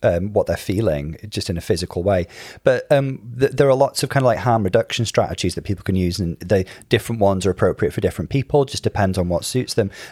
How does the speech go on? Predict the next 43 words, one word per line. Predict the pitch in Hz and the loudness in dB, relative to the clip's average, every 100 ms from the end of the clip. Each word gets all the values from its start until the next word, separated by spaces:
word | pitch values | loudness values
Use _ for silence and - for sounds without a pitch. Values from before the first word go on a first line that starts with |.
| - | -2
But | 131 | 0
for | 143 | 2
some | 156 143 | 2 2
people, | 165 131 | 2 2
it's | - | 0
the | 123 | 0
sight | - 123 110 | 2 2 0
of | 104 | -2
blood | 110 117 123 - - | 2 4 2 0 -2
that | 110 92 | 0 2
is | 104 | 2
actually | 95 - - 104 | 0 -2 -4 2
very | 104 95 | 2 2
relieving | 92 95 98 98 104 127 156 - 131 | 0 -2 -2 0 0 0 -6 -8 -4
in | 120 | -2
that | - | -2
situation. | - - 127 117 123 151 156 - - - | -4 -2 2 2 2 0 -2 -6 -6 0
And | 113 110 120 | 0 0 0
a | 117 101 | 0 2
harm | 117 107 | 2 2
reduction | 110 - - | 2 0 -2
strategy | 123 - 104 | 0 0 -4
can | - 101 98 | -2 -2 0
be | 98 | 0
actually | - - | 0 -4
using | 95 95 92 87 | -2 -4 -4 -4
red | 85 - | -4 -4
pen. | 110 98 87 85 _ _ - | -2 -2 -4 -8 _ _ -4
Strange | - 120 113 | 2 2 2
as | 110 | 0
it | 90 | 2
may | 95 | 0
sound, | - 104 98 87 | 0 0 0 -2
it's | 80 | -2
actually, | 107 - 104 | -2 -2 -4
like, | 85 | -2
a | 95 | -4
legitimate, | 85 107 - 90 87 - - - - - - - | -2 -2 -2 -2 -4 -6 -14 -20 -20 -20 -12 0
um, | 95 90 90 87 - _ - - | 2 4 2 -2 -6 _ -10 -2
more | 120 101 | 2 4
adaptive | 95 85 - - 90 - - - _ | 2 0 -2 -4 -4 -6 -14 -18 _
coping | - 95 104 | -2 0 -2
strategy. | - 92 90 95 | -4 -6 -6 -6